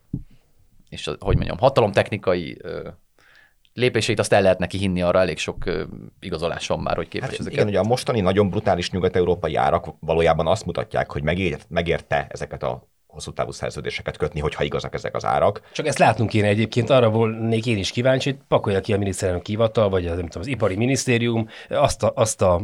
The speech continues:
Speaker 3: a grafikont, amiben látjuk azt, hogy a legutóbbi, ö, szerződéskötéstől az elején mennyit buktunk, összesen mennyit buktunk, amikor meg átbillent a,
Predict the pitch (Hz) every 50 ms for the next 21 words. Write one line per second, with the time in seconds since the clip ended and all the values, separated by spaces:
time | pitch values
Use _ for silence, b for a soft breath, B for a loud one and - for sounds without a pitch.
0 | 110 - - 90 87 107 120 120 - 139 123 139 127 127 139 120 113 107 98 92
1 | 90 85 85 87 85 87 87 95 117 120 107 - 101 92 113 110 104 - - 92
2 | 90 92 107 113 101 95 90 - 98 87 87 90 85 92 107 98 92 90 85 82
3 | B B B B B B - - 117 107 101 92 92 85 - - 101 87 90 85
4 | 82 - - - 101 95 92 90 - B B B B B 98 98 120 110 98 90
5 | 85 82 78 82 98 131 180 185 151 123 135 131 - - 120 104 - 127 117 -
6 | - - - - 82 98 127 156 139 117 107 117 110 - - 107 - 127 113 104
7 | - - 101 92 95 92 101 98 98 82 92 92 87 85 87 85 - 95 87